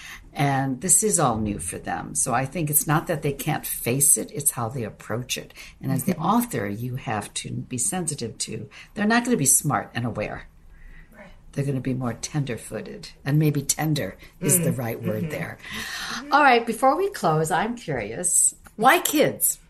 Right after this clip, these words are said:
Speaker 1: Tell me what got you involved in children's <laughs> literature in the first place. Let's start, Allie. Let's, Allie, and then Faye. Let's
Speaker 2: Sure. So I have to, it's kind of a,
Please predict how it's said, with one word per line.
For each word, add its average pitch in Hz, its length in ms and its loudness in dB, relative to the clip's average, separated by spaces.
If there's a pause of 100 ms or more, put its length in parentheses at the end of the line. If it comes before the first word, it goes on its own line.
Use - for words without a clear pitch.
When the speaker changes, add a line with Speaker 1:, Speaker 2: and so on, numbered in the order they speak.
(540)
Speaker 1:
Tell 285 220 6
me 320 160 2
what 226 260 4
got 226 320 4
you 262 120 2
involved 156 720 4 (220)
in 226 140 6
children's 208 540 4
<laughs> 185 80 2
literature 180 460 4 (120)
in 208 220 4
the 165 140 4
first 147 480 -2
place. 127 400 -2
Let's - 200 -2
start, 196 340 4
Allie. 214 360 4
Let's, 220 200 0 (440)
Allie, 214 400 4
and 185 160 -2
then 180 120 2
Faye. 175 360 0
Let's 180 100 0
Speaker 2:
Sure. 165 560 2 (420)
So 226 200 4
I 226 80 8
have 254 240 4
to, 403 60 2 (120)
it's 220 160 0
kind 254 240 4
of 311 160 2
a, 381 140 -2